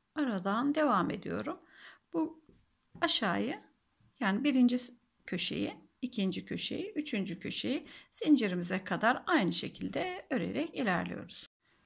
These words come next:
Üç köşemizi ördüm. Birinci, ikinci, üçüncü. Şimdi zincirimin yanındayım. Kolumun tam karşısındayım. Yine aynı şekilde buradaki gibi dokuz tane trabzan grubumuzu buraya örüyoruz. Tekrar hatırlatmak istiyorum. Lütfen buna dikkat edelim.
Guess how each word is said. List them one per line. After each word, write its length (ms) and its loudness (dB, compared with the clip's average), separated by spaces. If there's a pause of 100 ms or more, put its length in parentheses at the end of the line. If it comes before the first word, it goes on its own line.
(160)
Üç 200 -2
köşemizi 480 0
ördüm. 460 2
Birinci, 600 2
ikinci, 520 0
üçüncü. 480 -2
Şimdi 320 2
zincirimin 580 4
yanındayım. 680 2
Kolumun 420 0
tam 280 2
karşısındayım. 880 0 (380)
Yine 160 2
aynı 320 4
şekilde 480 -2
buradaki 460 -2
gibi 360 -4
dokuz 340 -2
tane 360 0
trabzan 600 2
grubumuzu 720 0
buraya 340 0
örüyoruz. 520 -2
Tekrar 300 -2
hatırlatmak 600 -4
istiyorum. 400 -2
Lütfen 340 -4
buna 180 -2
dikkat 340 -4
edelim. 300 -4